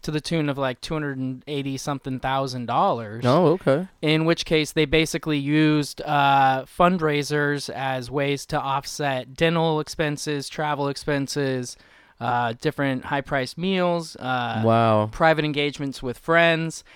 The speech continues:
Speaker 1: and they would rewrite it into the books as, like, fake organization names and things that were donation-related or campaign-related.
Speaker 2: Oh, wow.
Speaker 1: So
Speaker 2: Money laundering hard right there.
Speaker 1: Yeah, basically.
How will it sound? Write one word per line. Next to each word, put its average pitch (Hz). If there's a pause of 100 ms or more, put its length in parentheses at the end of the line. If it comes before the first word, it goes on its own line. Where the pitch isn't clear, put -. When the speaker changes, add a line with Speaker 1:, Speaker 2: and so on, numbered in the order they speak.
(220)
Speaker 1:
and 156
they 156
would 151
rewrite 160
it 151
into 151
the 135
books 143
as, 127
like, 120
fake 139
organization 131
names 123
and 117
things 120
that 120 (120)
were 113
donation-related 117 (380)
or 123
campaign-related. 113
Speaker 2:
Oh, 131
wow. 101
Speaker 1:
So 151
Speaker 2:
Money 117
laundering 104
hard 113
right 95
there. 101
Speaker 1:
Yeah, 143
basically. 120